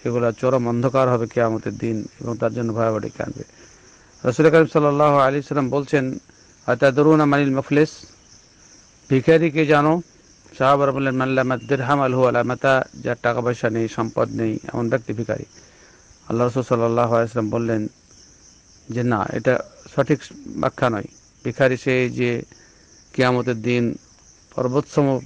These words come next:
বহু প্রচুর নেকি করে এসেছে, কিন্তু সাথে সাথে কারোর প্রতি জুলুম করেছে, কাউকে কষ্ট দিয়েছে, কিয়ামতের দিন তার নেকি থেকে তাদেরকে সেই সমস্ত অধিকার প্রদান করা হবে। এমন একটা পর্যায়ে যাবে যে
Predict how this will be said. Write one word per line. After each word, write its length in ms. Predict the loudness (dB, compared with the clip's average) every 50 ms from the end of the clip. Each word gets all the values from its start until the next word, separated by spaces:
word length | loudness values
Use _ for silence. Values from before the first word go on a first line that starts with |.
| -8 -6
বহু 160 | -2 0 0
প্রচুর 380 | 0 0 -2 -2 2 2 2 4
নেকি 260 | 4 2 2 2 0
করে 220 | -2 0 0 0
এসেছে, 320 | -2 -2 -6 -8 -8 -10 -14 -14 -16 _ _ _ -8
কিন্তু 340 | -6 -4 -4 -4 -4 -4 -4
সাথে 180 | -4 -4 -2
সাথে 200 | -2 -4 -4 -4
কারোর 240 | -2 -2 -2 -2 -2
প্রতি 200 | -4 -6 -6 -4
জুলুম 280 | -2 0 0 0 0 0
করেছে, 420 | -2 -2 -4 -4 -4 -4 -6 -6 -8 _ -10 -8
কাউকে 260 | -8 -8 -8 -12 -12 -8 -6
কষ্ট 240 | -6 -4 -2 -2 0
দিয়েছে, 440 | 2 2 2 0 0 -2 -6 -8 -8 -10 -16 -20 -20 -20 _ _ -20 -20 _ _ _ _ _ -4
কিয়ামতের 400 | 0 0 2 2 0 0 -2 -2
দিন 240 | -2 -2 -2 -2 -2
তার 240 | -2 -2 -2 0 0
নেকি 240 | -2 -2 -2 -4 -4
থেকে 240 | -4 -4 -4 -2 -2
তাদেরকে 360 | -2 -2 -2 -2 -4 -6 -6
সেই 220 | -4 -4 -4 -4
সমস্ত 320 | -4 -6 -8 -8 -8 -6 -6
অধিকার 500 | -4 -4 -2 -2 0 2 2 0 0 -4
প্রদান 320 | -4 -4 -2 -2 -2 -2
করা 220 | -6 -6 -8 -6
হবে। 180 | -8 -8 -12 -16 -20 _ -20 -20 _ -20 -20 -20 -20 -20 _ _ -20 -20 -20 -20 -20 -20 -10 -4
এমন 220 | 0 2 4 4 4
একটা 220 | 4 4 2 2
পর্যায়ে 440 | 2 2 2 2 4 6 6 6 6
যাবে 280 | 6 4 4 4 2 2
যে 460 | 2 2 4 4 4 4 4 2